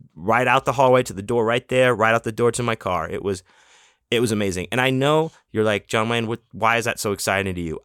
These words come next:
I don't know. I don't know, but it is. It's really exciting. I guess it's just 'cause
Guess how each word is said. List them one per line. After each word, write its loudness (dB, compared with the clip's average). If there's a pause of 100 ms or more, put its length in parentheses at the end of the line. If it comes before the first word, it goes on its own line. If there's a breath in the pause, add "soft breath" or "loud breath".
I -6 (500)
don't -4
know. -8
I 0
don't 4
know, -2
but 4
it -2
is. -2
It's -2
really 2
exciting. 0
I -4
guess 0
it's -4
just 0
'cause 0